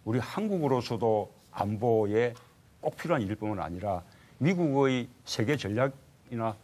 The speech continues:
동북아 전략으로도 필요한 일입니다. 양국 간에 함께 이익을 나누는 그런 일이기 때문에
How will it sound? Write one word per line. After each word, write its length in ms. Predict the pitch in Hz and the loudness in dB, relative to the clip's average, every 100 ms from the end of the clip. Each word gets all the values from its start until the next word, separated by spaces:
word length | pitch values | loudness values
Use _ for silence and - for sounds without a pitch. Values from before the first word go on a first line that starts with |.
| - | -2
동북아 360 | 165 202 156 | 0 4 2
전략으로도 800 | 113 98 117 135 147 113 107 92 - - - | 2 0 2 2 2 0 0 -4 -6 -16 -6
필요한 300 | 143 143 95 | -2 -2 -2
일입니다. 440 | 80 90 85 78 - - - | -4 -8 -8 -12 -16 -20 -8
양국 500 | 110 110 113 190 - | -4 0 2 0 0
간에 520 | - 127 113 123 110 - - | 0 2 2 2 0 -4 -12
함께 640 | - 208 220 - 127 110 - - - - - | -6 -2 0 2 2 2 0 -12 -20 -16 -4
이익을 320 | 113 120 117 | -2 0 0
나누는 480 | 95 107 104 92 87 - | 0 -2 -4 -6 -10 -14
그런 220 | - 135 123 | -4 -2 0
일이기 260 | 104 107 | 0 -2
때문에 520 | - 107 95 110 98 | -2 -2 -2 -2 -4